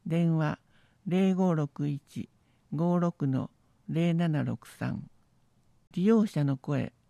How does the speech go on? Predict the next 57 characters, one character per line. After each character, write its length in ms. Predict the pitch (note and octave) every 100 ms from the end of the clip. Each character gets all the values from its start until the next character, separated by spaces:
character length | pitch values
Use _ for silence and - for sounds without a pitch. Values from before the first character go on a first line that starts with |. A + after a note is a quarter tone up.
| _ _ _ _ _ _ _ _ -
車 400 | F3 F#3+ G3+ G#3
に 140 | G#3
乗 120 | F#3
ら 120 | F3 F3+
な 120 | F#3+
く 120 | D#3
な 120 | D#3
っ 20 |
て 180 | D#3 -
か 140 | - C#3
ら 180 | G#2+ -
病 260 | D3+ F3+ F#3
院 120 | F3+
に 100 | F3+
行 100 | F3+
く 60 | -
と 160 | F#3
き 140 | - C#3+
に 80 | C3+
利 100 | C#3
用 160 | D3
し 100 | D#3
て 120 | -
い 100 | C3+
ま 160 | C3 B2+
す。 140 | - _ _ _ _ _ _ _
春 240 | - E3 F3
木 160 | F3
台 240 | E3+ E3 D#3+
地 160 | -
区、 200 | - A#2+ -
田 120 | E3
中 280 | D3 D3+ C#3
さ 220 | - C3+
ん。 160 | B2 A2+ _ _ _ _ _ _ -
「荷 100 | G#3
物 320 | A3 F#3 E3
が 200 | D3+ D3
多 180 | D3+ D#3+
い 100 | D3
ス 280 | C#3+ - G#3
ー 40 |
パ 200 | F#3+ D#3+
ー 40 | C#3+
で 140 | C#3+
の 120 | C#3
買 220 | C3 D3 D3
い 40 |
物 260 | C#3+ C#3 C3+
が 200 | C3+ -
楽 260 | B2 C#3 G3
に 140 | F3+
な 120 | C#3
り 120 | C3 A#2+
ま 140 | B2+
し 120 | -
た。」 160 | -